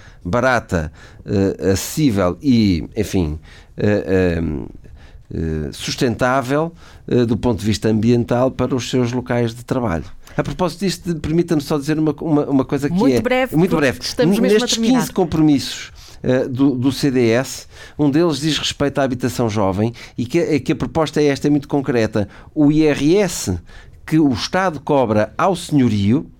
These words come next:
Speaker 1: enfim, a taxa li-, liberatória é de vinte e oito por cento, seja devolvido aos, ao jovem inquilino até aos trinta e cinco anos de idade, como uma medida de estímulo e para a diminuição desta pressão.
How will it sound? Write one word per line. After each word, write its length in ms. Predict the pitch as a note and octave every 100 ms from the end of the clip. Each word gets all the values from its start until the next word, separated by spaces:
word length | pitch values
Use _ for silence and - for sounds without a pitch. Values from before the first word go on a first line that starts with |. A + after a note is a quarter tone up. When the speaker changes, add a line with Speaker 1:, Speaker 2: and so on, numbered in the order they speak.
| - -
Speaker 1:
enfim, 260 | E2+ C3 G#2+
a 80 | A2
taxa 320 | C3 A#2+ B2
li-, 140 | A#2
liberatória 680 | B2+ A#2 A#2+ A#2 B2 A2+ A2+
é 80 | A#2+
de 80 | F#2
vinte 260 | A#2 -
e 40 | A2
oito 180 | G#2
por 120 | - -
cento, 320 | A#2+ C#3 - - -
seja 440 | - F#3 D#3+ B2+ C3+
devolvido 1160 | D#3+ C4+ A#3+ E3 F3 D3 C#3+ A3 F#3 G#2+ F#2 - - - _ -
aos, 480 | - C#3+ B2+ - -
ao 200 | C3+ C#3
jovem 580 | B2 F#3 F3+ C#3+ C#3 D3+
inquilino 680 | C#3 - A#2 C3 D#3 D#3 D#3 - -
até 280 | B2+ B2+ C#3+
aos 100 | B2
trinta 240 | C#3 B2+
e 60 | A#2+
cinco 320 | C3 A#2+ A#2
anos 220 | A#2+ A2+
de 80 | A2+
idade, 300 | A#2 B2 A#2+
como 200 | E3 D#3
uma 120 | C#3
medida 360 | B2 B2+ A#2+ A#2
de 180 | A2 A2+
estímulo 480 | - - D3+ C3+
e 40 | A2+
para 200 | A#2+ A#2+
a 40 |
diminuição 540 | A2 A#2 A2+ G#2+ A#2 A2
desta 260 | A2+ -
pressão. 320 | - - D#2+